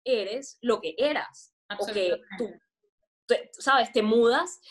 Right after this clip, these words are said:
Speaker 1: y te mudas con tus experiencias en tu cabeza y en tu corazón, pero tu currículum no sirve de nada. O sea, tu currículum es,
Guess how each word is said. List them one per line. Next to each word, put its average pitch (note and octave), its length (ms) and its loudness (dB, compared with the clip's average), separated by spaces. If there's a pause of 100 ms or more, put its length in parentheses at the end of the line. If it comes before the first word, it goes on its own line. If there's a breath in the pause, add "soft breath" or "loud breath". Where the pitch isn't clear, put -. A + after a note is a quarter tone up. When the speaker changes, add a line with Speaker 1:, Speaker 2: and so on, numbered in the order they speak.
(320 loud breath)
Speaker 1:
y B3+ 100 -6
te A3 120 4
mudas G#3 260 0
con D#4+ 140 -6
tus D4 120 -4
experiencias G#3+ 640 -6
en D4+ 120 -4
tu C4 80 -12
cabeza G3 420 0
y D#4 40 -2
en D#4+ 100 -2
tu D4+ 100 -6
corazón, A3 580 -4
pero F#3 220 -2
tu G#3 100 -10
currículum G3+ 500 -4
no B3+ 160 0
sirve F#4 460 -2
de E3 120 -2
nada. E3 520 0
O - 60 -8
sea, G#3+ 140 -4
tu G3+ 100 -12
currículum G3+ 460 -2
es, B3+ 120 -6